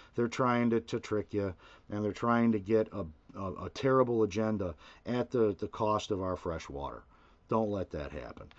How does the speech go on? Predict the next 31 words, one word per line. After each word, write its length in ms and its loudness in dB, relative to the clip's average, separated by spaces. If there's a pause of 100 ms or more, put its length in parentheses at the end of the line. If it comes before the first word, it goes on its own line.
(160)
It's 220 -2
clear 400 8
that 180 2
wind 220 0
energy 340 -2
doesn't 420 -6
work. 320 -10 (380)
Solar 540 8
isn't 200 4
much 320 2
better, 340 4
but 180 0
unfortunately, 960 2 (480)
I 220 0
can't 500 -2 (100)
get, 300 2
and 180 -4
no 120 4
one 220 4
can 220 -2
really 260 0
get 300 2
the 160 -4
actual 540 0
numbers 520 2
from 520 0
New 60 2
York 260 4
Independent 520 0
Systems 460 -2
Operators 800 0